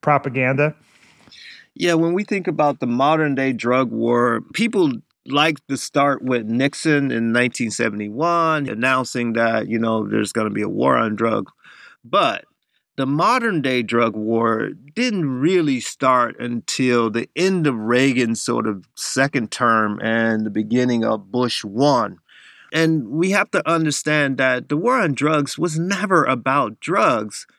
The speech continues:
Speaker 2: The war on drugs functioned, and it currently functions, as a jobs program. It's important for people to understand that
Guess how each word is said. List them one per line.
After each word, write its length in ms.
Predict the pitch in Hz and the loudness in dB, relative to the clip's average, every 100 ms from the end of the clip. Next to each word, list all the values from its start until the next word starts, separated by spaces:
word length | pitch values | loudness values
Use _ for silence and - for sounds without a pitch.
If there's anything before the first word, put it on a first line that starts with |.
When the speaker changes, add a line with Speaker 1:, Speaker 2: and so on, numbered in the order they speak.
| _ _ _ | _ _ _
Speaker 2:
The 80 | 165 | -4
war 200 | 208 226 | 0 0
on 140 | 196 147 | 0 0
drugs 520 | 165 175 151 127 - - | 0 2 0 -2 -10 -14
functioned, 680 | - 202 180 - 165 139 - 123 | 0 0 0 0 0 0 -4 -2
and 240 | 143 139 | 0 0
it 100 | 123 | 0
currently 400 | - 151 123 123 | 2 2 2 -2
functions, 520 | - 131 117 131 117 - | 0 -2 0 -4 -4 -2
as 340 | 127 127 123 - | 0 2 0 -2
a 100 | 139 | -4
jobs 640 | 120 139 156 185 165 120 | -2 0 2 4 2 -2
program. 680 | - 131 107 110 107 95 95 | -4 0 0 0 -2 -4 -8
It's 240 | - 170 - | -4 -2 0
important 520 | 196 160 214 214 190 | -4 0 0 0 -2
for 120 | 185 | -4
people 320 | 160 180 165 | -4 -4 0
to 60 | 147 | 2
understand 580 | 143 143 - 147 143 135 | 2 0 -2 -2 0 2
that 180 | 131 | 2